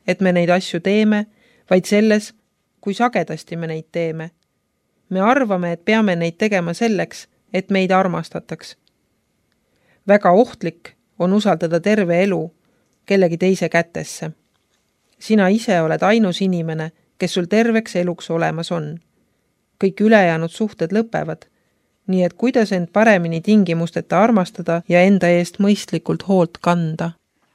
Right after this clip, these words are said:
Ja teine koht, mida ma tahan ka ette lugeda, puudutab saladusi.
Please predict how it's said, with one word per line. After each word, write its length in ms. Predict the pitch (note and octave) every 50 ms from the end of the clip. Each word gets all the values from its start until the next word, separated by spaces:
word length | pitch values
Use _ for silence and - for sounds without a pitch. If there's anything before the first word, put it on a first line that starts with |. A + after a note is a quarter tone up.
| _ _ _ _ _ _ _ _ -
Ja 320 | - F3+ F3 E3 E3+ E3+ E3
teine 300 | A#3+ B3+ C4 B3 A3+ G#3+
koht, 320 | - F3+ F3 - - -
mida 180 | F3+ E3 F3 E3
ma 280 | E3+ E3+ E3 E3+ E3+ E3+ A3+ _ _ _ B3+ A#3 _ - - G3+
tahan 260 | - F#3+ F#3 F#3 E3
ka 120 | D#3 G3 G#3
ette 220 | G#3 G#3 - G3 F#3
lugeda, 320 | F#3 - E3+ E3+ G3+ G3+
puudutab 400 | F3 F#3+ F#3+ F#3 F3 - E3+ -
saladusi. 560 | - C#4 C#4 G#3 D#3+ - - E3 - F3 D#3+